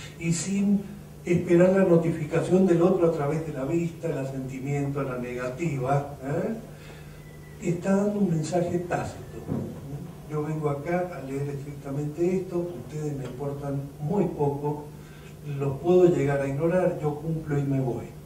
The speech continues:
ustedes no me interesan. ¿Mm? En el acto empático nosotros ponemos en juego una serie de elementos paraverbales, ¿eh? de inflexiones de voz, <clears throat> de juegos de miradas,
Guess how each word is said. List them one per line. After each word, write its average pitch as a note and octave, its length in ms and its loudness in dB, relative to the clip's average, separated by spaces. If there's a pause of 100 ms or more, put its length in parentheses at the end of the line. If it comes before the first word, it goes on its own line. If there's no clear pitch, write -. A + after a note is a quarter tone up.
ustedes D3+ 460 -6
no D3 100 -2
me D3 120 -2
interesan. C#3+ 500 -6 (1040)
¿Mm? - 1160 -12
En D#3 80 2
el D#3 140 2
acto F3 220 4
empático F#3 680 4
nosotros D#3 520 0 (1500)
ponemos F3+ 460 8
en E3 80 6
juego D3+ 320 6
una D3 180 2
serie E3 400 0
de D#3 360 0 (320)
elementos D#3+ 720 0
paraverbales, D#3 800 4
¿eh? - 1300 -10
de D#3+ 80 2
inflexiones D#3 720 2
de D#3 120 4
voz, F3+ 380 6 (200)
<clears throat> - 760 8
de F3 100 6
juegos F#3+ 460 10
de D#3+ 60 4
miradas, D#3 720 6